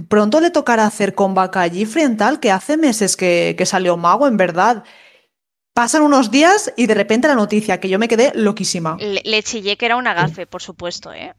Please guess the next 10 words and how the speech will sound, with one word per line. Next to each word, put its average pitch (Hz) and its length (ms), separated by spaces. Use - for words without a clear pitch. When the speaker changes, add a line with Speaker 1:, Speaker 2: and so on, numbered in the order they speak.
Speaker 2:
<laughs> - 680
Speaker 1:
No, 240 260
Speaker 3:
Sí. 226 60
Speaker 1:
Jope, 240 480
pero 247 160
en 247 100
serio, 240 320
qué 247 120
justo, 220 680
tío. - 440